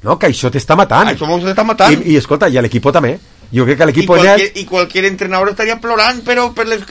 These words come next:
Speaker 2: per els cantons.
Speaker 1: Ja, però tu l'equip en els
Speaker 2: Sí,
Speaker 1: també
Speaker 2: sí, sí, i
Speaker 1: és
Speaker 2: el menor.
Speaker 1: diferent. Tu l'equip en els és
Speaker 2: I el
Speaker 1: diferent
Speaker 2: menor.
Speaker 1: que tu digues, "Això no va, no anem, Gerard no està avui", que
Speaker 2: I el
Speaker 1: digues,
Speaker 2: menor.
Speaker 1: i que te gire i digues, "Vale, ara va d'en Juma,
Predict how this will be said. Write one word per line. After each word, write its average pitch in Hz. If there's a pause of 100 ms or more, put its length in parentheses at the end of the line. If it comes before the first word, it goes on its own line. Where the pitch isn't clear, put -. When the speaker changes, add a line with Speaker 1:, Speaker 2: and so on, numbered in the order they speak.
(140)
Speaker 2:
per 214
els 190
cantons. 185
Speaker 1:
Ja, 147
però 170
tu 214
l'equip 214
en 202
els 220
Speaker 2:
Sí, -
Speaker 1:
també 147 (100)
Speaker 2:
sí, 190
sí, 202
i 180
Speaker 1:
és 143
Speaker 2:
el 107
menor. 196
Speaker 1:
diferent. 190 (120)
Tu 143
l'equip 160
en 180
els 185
és 120
Speaker 2:
I 123
el 139
Speaker 1:
diferent 175
Speaker 2:
menor. 151
Speaker 1:
que 139
tu 165
digues, 156
"Això 113
no 143
va, 180
no 123
anem, 147
Gerard 123
no 143
està 156
avui", 190
que 208
Speaker 2:
I -
el 185
Speaker 1:
digues, 160
Speaker 2:
menor. 120 (160)
Speaker 1:
i 131
que 147
te 143
gire 180
i -
digues, 139
"Vale, 127
ara 120
va 123
d'en 123
Juma, 170